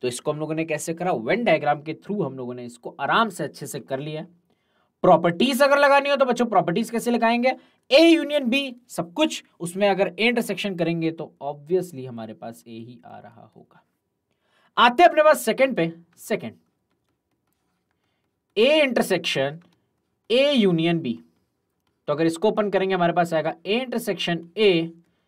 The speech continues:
union of A intersection B। A intersection A, दोनों में कॉमन क्या होगा? A, A union A intersection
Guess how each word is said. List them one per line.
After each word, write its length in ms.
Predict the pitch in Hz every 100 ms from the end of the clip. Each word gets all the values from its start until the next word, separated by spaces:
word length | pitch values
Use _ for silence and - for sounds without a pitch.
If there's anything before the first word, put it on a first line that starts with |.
| _ 131
union 500 | 117 123 180 285 254
of 260 | 175 170 170 _ _ -
A 160 | 127 131
intersection 520 | 127 131 170 185 165
B। 80 | 151 139 _ _ _ _ _ _ _ _ _ _ _ _
A 80 | 269 339
intersection 560 | 311 285 240 240 247 233
A, 140 | 180
दोनों 200 | 135 233
में 80 | 277
कॉमन 240 | 254 262 269
क्या 100 | 262
होगा? 180 | 247 240
A, 380 | 233 233 208 214 _ _ _
A 120 | 180 214 226 202
union 400 | 185 165 165 160 - 170
A 140 | 202 226
intersection 600 | 202 175 170 - 139